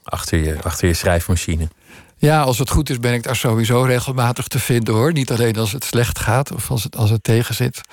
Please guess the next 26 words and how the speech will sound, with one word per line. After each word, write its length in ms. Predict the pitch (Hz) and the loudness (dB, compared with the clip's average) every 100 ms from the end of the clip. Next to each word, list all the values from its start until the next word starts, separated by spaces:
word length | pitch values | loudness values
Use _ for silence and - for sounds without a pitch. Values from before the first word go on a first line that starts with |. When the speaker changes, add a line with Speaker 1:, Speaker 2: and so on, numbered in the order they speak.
| - - - - - - _ | -20 -20 -20 -20 -20 -20 _
Speaker 2:
Maar, 520 | - 120 110 107 110 - | 2 4 4 4 2 -2
eh, 500 | 139 117 104 101 101 113 - | -2 0 2 2 0 -2 -4
het 200 | 143 123 | -2 0
is 160 | 117 | 2
een 160 | 123 110 | 2 4
remedie. 640 | 104 107 123 135 151 196 - - - | 4 4 2 2 -2 -4 -10 -20 -8
Het 180 | 123 120 | -2 0
is 160 | 107 | 0
ook 260 | 131 123 - | 0 0 0
een, 240 | 123 113 | 0 2
eh, 300 | 110 107 104 - | 2 2 0 0
een, 220 | 110 107 - | 0 0 0
een 180 | 107 | -2
kracht. 520 | - 120 160 - - - - - - _ _ _ | 2 2 2 -2 -6 -12 -18 -20 -20 _ _ _
Het 180 | 143 113 | -4 0
helpt 280 | 110 117 - | 2 2 0
je 100 | 113 | -4
vooruit. 640 | - 101 117 143 - - - | 0 2 2 0 -4 -10 -10
Het, 260 | 123 113 - | -8 -8 -6
het 160 | 113 | -6
kan 240 | - 117 110 | 0 2 2
je 460 | 104 101 101 101 101 - - - | 2 2 0 -2 -6 -10 -14 -2
afhouden 560 | 147 - 127 127 120 | 0 2 2 2 2
van 200 | 113 117 | 0 0
bepaalde 420 | 117 117 117 107 110 | 0 0 0 0 -2
gedachten, 600 | 110 107 104 - 104 | -2 0 -2 -2 -4